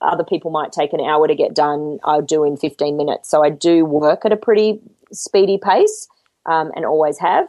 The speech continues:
But I think that can be a problem too if you're somebody who works a lot. Um, it takes you a while to recognise, you know, that you haven't had a day off and you're not stopping and that you do need to recharge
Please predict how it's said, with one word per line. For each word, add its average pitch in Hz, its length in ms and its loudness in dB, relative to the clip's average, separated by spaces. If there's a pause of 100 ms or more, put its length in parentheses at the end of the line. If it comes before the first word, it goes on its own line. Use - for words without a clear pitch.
But 180 360 2
I 170 80 2
think 170 260 -4
that - 300 -2
can 175 100 -8
be 165 120 2
a 160 60 4
problem 165 380 0
too 311 220 -2
if 165 160 -2
you're 170 80 -2
somebody 160 460 -2
who 156 200 0
works 165 380 0
a 190 60 4
lot. 151 420 2 (400)
Um, 160 600 -4 (460)
it 165 180 -4
takes - 320 0
you 165 80 2
a 160 40 6
while 156 240 4
to 151 80 0
recognise, 151 960 -2 (220)
you 170 100 -6
know, 156 400 0
that 160 200 2
you 165 80 0
haven't 151 240 0
had 143 180 -4
a 156 40 -14
day 143 260 0
off 131 260 -2
and 156 140 -8
you're 156 80 -2
not 151 180 -2
stopping 147 640 -2
and 151 120 -6
that 127 120 -6
you 170 60 -4
do 165 200 0
need 147 240 0
to 156 100 -2
recharge 151 800 0